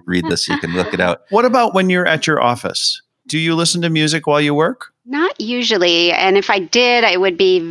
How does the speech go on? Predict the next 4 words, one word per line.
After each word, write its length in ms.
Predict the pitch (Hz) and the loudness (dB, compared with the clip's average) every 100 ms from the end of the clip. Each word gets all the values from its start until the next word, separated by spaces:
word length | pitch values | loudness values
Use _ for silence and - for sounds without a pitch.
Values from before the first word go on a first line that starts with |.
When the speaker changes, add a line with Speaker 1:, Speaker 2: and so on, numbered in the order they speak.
| 170 | -2
Speaker 3:
very, 720 | 202 208 208 202 202 196 - - | 2 2 2 2 0 0 -4 -8
very 560 | 165 165 180 180 180 | -8 -2 0 2 2
low 320 | 175 165 170 170 | 0 0 0 2
volume, 800 | 165 160 165 165 160 160 160 | 2 2 2 2 0 0 0